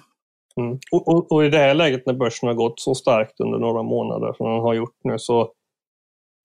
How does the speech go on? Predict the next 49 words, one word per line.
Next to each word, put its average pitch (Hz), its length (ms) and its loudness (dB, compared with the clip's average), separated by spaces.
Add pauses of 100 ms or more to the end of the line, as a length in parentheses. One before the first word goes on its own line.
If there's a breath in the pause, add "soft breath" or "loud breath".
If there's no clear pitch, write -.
brukar 131 580 2
det 131 80 0
ju 147 120 2
inte 147 260 -2
krävas 123 520 2
mycket 131 320 -2
oreda 120 500 4
för - 140 -2
att 117 120 -2
det 123 100 0
ska 123 220 -2
bli 127 520 0 (120)
mycket 135 440 -4
oreda 117 400 0
på 127 120 -4
börsen. 120 480 -4
Så - 160 0
att, 127 200 -2
ehm, 123 600 4 (1400)
ja, 139 340 2
vi 131 80 -4
får 170 100 -2
se 165 160 2
om 139 100 4
det 156 60 4
är 156 60 2
det, 156 220 2
om, 160 220 2
om 156 100 2
det, 143 220 2
om 151 120 2
det, 139 480 4 (280 loud breath)
om 135 120 -2
det 131 80 0
är 135 80 4
den 127 280 0
härden 123 460 2
eller 123 160 2
vad 120 260 2
det 120 60 0
blir 127 200 -2
som, 113 400 -4
eh, 113 280 -2 (220)
kommer 120 260 -4
ställa 120 300 0
till 120 300 0
det. 113 140 -2
Men, 117 340 -2
ehm, 120 320 0